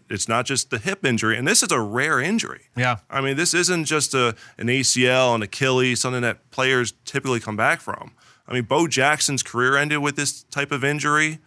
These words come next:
Speaker 1: Thomas Tepe, an Eagle spin, he missed football for a year
Speaker 2: Yep.
Speaker 1: after dislocating his hip. So it's, it's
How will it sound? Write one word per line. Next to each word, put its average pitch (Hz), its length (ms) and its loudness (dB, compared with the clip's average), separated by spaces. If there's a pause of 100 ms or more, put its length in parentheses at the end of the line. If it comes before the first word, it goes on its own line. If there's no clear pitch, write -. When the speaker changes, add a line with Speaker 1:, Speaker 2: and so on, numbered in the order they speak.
(400)
Speaker 1:
Thomas 131 320 0
Tepe, 135 460 0
an 110 120 0
Eagle 135 320 -2
spin, 151 460 -2
he 127 220 -4
missed 139 220 -2
football 139 340 -4
for 139 220 0
a 135 40 0
year 147 380 0 (160)
Speaker 2:
Yep. 139 160 -2
Speaker 1:
after 127 160 -2
dislocating 135 540 -2
his 120 160 -2
hip. 139 180 -2
So 120 240 -2
it's, 135 240 -6
it's - 320 -2